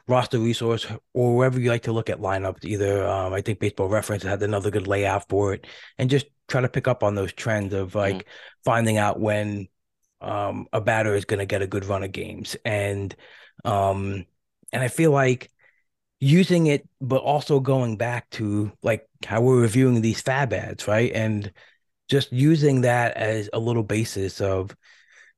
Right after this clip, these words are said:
Speaker 1: um, for what to expect in your bidding. So I tried to use the Nick Maton bid from the previous week. I tried to use, um, other bids for, like,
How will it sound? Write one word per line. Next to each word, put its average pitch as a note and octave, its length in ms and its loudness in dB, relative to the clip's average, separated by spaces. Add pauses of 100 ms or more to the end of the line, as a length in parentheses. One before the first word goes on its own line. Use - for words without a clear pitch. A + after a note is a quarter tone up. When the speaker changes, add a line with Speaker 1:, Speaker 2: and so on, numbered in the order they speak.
(240)
Speaker 1:
um, F#2+ 300 0
for C#3 120 4
what D#3 140 2
to D3 100 4
expect - 440 0
in B2 120 0
your A2 120 0
bidding. G#2 340 -10
So F#2+ 240 -2
I G2 140 0
tried A#2+ 260 0
to A2+ 80 -2
use G2+ 300 -2
the G#2+ 100 0
Nick G#2 220 -4
Maton G2 420 -4
bid F#2+ 260 -6
from G#2+ 180 -4
the F#2 80 -6
previous F#2+ 460 -6
week. F#2 200 -4
I F#2+ 80 -2
tried A#2 320 -2
to G#2+ 220 -2 (100)
use, G#2 640 -4
um, F#2+ 420 -4
other A2 240 2
bids G2 360 -4
for, - 140 -6
like, G2 320 -4